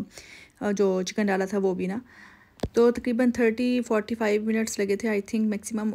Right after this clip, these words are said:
तो ये सब कुछ, सब कुछ जो था ना वो गल गया था। फिर मैंने इसको चॉपर में डाला। अगर आपके पास चॉपर नहीं है तो उसको हैंड ब्लेंडर के साथ आप लोग, अ, जो हैंड जो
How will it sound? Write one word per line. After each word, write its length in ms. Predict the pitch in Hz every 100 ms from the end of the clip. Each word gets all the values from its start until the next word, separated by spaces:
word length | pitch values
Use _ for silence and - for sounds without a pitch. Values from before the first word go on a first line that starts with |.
| -
तो 200 | 208 202
ये 160 | 202
सब 240 | 202 - -
कुछ, 160 | -
सब 140 | - 240
कुछ 120 | 240
जो 140 | 214
था 140 | 208 208
ना 80 |
वो 80 | 220
गल 180 | 202 196
गया 200 | 185 180
था। 160 | 185 190
फिर 180 | 233
मैंने 160 | 233 226
इसको 160 | 226 220
चॉपर 280 | 202 196
में 140 | 233 240
डाला। 220 | 214 208
अगर 140 | 208 214
आपके 220 | - 220
पास 120 | 214
चॉपर 280 | 220 202 214
नहीं 280 | 202 220 233
है 160 | 220 226 - - - - -
तो 100 | 226
उसको 180 | 226 226
हैंड 240 | 214 220
ब्लेंडर 280 | 226 214 220
के 100 | 226
साथ 280 | 214 202 208
आप 160 | 208
लोग, 220 | 208 202
अ, 140 | 208 202
जो 160 | 202 202
हैंड 400 | 220 202 202 208
जो 240 | 214 202